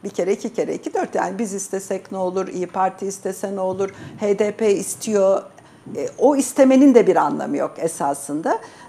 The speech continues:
E, şu anda tabii ki, e, Adalet ve Kalkınma Partisi'nin önündeki en büyük sorun bence, e, tabii ki Türkiye iyi yönetilemiyor. Türkiye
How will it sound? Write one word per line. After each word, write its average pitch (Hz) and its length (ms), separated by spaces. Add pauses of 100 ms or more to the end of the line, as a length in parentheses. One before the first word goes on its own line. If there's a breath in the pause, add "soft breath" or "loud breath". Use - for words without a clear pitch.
E, 208 500
şu - 180
anda 359 320
tabii 302 340
ki, 277 120
e, 214 640
Adalet 247 360
ve 269 80
Kalkınma 247 500
Partisi'nin 240 480
önündeki 226 360
en 233 220
büyük 202 200
sorun 208 520
bence, 202 520 (380 loud breath)
e, 180 420
tabii 208 240
ki 196 340
Türkiye 233 360
iyi 185 140
yönetilemiyor. 185 840
Türkiye 185 680